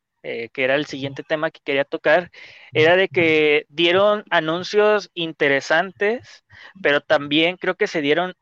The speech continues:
un disparo al pie. Te voy a decir por qué. Eh, entre las películas y todos los proyectos que, que, que anunciaron, hubo uno en específico que sí se me hizo raro, que fue el de Inside Out dos o,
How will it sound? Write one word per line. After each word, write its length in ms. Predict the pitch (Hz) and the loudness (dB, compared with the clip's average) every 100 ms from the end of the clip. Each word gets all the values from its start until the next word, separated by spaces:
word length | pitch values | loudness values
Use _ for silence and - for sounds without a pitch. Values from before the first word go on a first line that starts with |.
| - | -14
un 400 | 156 160 160 170 | -12 -10 -8 -4
disparo 420 | 175 - 160 170 | -4 0 0 2
al 100 | 175 | 0
pie. 300 | - 139 127 - | -2 -2 -2 -4
Te 80 | 135 | 0
voy 60 | |
a 20 | 143 | 0
decir 180 | 156 - | -2 -4
por 200 | 165 151 | -4 -4
qué. 140 | 127 - - - - - - | -6 -8 -18 -20 -20 -16 -4
Eh, 320 | 139 131 131 - | 0 2 0 -2
entre 280 | 151 151 151 | -4 0 2
las 180 | 156 | 2
películas 600 | - 160 170 - 208 202 170 | 0 -6 -4 2 4 4 0
y 60 | |
todos 200 | - 160 | 0 2
los 140 | 180 - | 2 0
proyectos 420 | 151 147 180 165 | -2 -2 -4 -2
que, 580 | 165 147 135 131 131 127 | 0 2 2 0 -2 -4
que, 460 | - 123 120 120 - | -6 -2 -2 -2 -4
que 100 | - | -4
anunciaron, 640 | 127 127 156 175 175 196 196 - - - | -4 -6 -4 2 2 2 -6 -16 -20 -4
hubo 380 | 156 170 185 185 | -2 2 2 2
uno 340 | 180 185 196 | -2 -6 -2
en 100 | 202 | -2
específico 760 | 180 - 143 - 151 - - 175 | -2 -4 -6 -6 -10 -10 -6 -6
que 180 | - 131 | -6 -8
sí 420 | - 151 160 170 | -6 -6 -4 -2
se 140 | 170 | -2
me 140 | 165 156 | -2 -4
hizo 240 | 151 147 | -2 -2
raro, 400 | 139 135 147 185 - - | 2 4 2 -4 -14 -14
que 100 | - | -8
fue 200 | 135 139 135 | -4 -2 0
el 80 | |
de 180 | 147 151 160 | 2 0 -2
Inside 420 | 147 139 151 143 | -10 -4 0 2
Out 200 | 143 147 | 2 0
dos 420 | 143 135 165 190 - | -2 0 0 0 -6
o, 360 | 131 123 123 | -2 0 0